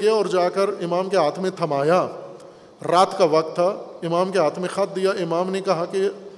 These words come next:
"چراغ لے کر آؤ۔" وہ خوش ہوا کہ چراغ لے کے امام پڑھیں گے اس خط کو، اندھیرا ہے۔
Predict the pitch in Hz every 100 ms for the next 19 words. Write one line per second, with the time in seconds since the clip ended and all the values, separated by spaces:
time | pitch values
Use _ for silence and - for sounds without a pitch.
0 | - - - - 180 170 156 156 147 151
1 | 156 160 202 202 247 - 254 202 208 220
2 | - - - - 190 196 185 196 190 202
3 | 202 214 208 175 175 185 - 185 196 165
4 | 147 - 147 - 165 139 143 135 180 170